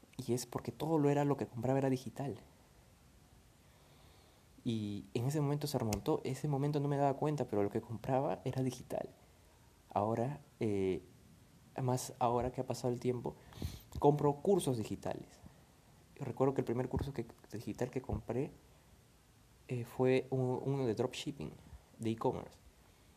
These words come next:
Eh, me lo devoré en dos años, a la que, <laughs> sí, me lo devoré en dos años, porque, o sea, me lo devoré en dos años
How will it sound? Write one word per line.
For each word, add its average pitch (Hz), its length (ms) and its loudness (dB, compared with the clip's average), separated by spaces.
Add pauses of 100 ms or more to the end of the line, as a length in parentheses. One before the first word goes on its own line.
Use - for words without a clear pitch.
(680)
Eh, 110 260 0
me 104 120 0
lo 101 100 4
devoré 104 280 2
en 123 100 2
dos 117 200 2
años, 123 380 -2
a 113 100 -4
la 98 140 -6
que, - 320 -8
<laughs> 120 80 -12
sí, 101 200 -4
me 95 120 0
lo 92 120 2
devoré 95 280 2
en 123 80 2
dos 117 200 0
años, 101 240 -2
porque, 95 280 0
o 95 40 2
sea, - 180 -10
me 113 120 -2
lo 98 100 0
devoré 98 260 2
en 117 80 -2
dos 123 160 -2
años 131 280 0